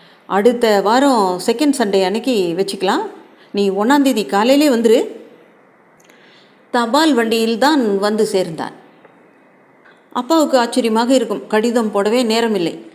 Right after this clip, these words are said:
கோபிநாத் ஃபோன் பேசி வரச் சொன்னதை சொல்லி இருப்பார். அப்பா எதிர்பார்த்து கொண்டு தான் இருப்பார். வீடு பூட்டியிருந்தது. பக்கத்து வீட்டு சுவாமி, "என்ன வேலையை விட்டுட்டியா?" "இல்லை சார், லீவில் வந்திருக்கேன்." "அதுக்குள்ளையா? அப்பா எங்க?"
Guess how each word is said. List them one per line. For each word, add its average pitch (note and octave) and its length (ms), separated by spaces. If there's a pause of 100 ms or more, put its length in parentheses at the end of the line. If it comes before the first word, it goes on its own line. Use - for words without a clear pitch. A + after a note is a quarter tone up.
(360)
கோபிநாத் A#3+ 560 (100)
ஃபோன் B3 240
பேசி A3 400
வரச் G3 260
சொன்னதை G3+ 320
சொல்லி A#3+ 320
இருப்பார். B2 340 (320)
அப்பா E3+ 460
எதிர்பார்த்து F3+ 640
கொண்டு G3+ 180
தான் D4 140
இருப்பார். F3 420 (580)
வீடு A#3 520
பூட்டியிருந்தது. A#3+ 840
பக்கத்து G#3+ 720
வீட்டு G#3 280
சுவாமி, A#3 600 (500)
"என்ன D4 340
வேலையை D4+ 400
விட்டுட்டியா?" D4+ 380 (520)
"இல்லை A#3 180
சார், E3 280
லீவில் C#4 400
வந்திருக்கேன்." F3 400 (500)
"அதுக்குள்ளையா? B3+ 680 (640)
அப்பா D#4+ 240
எங்க?" G#3 340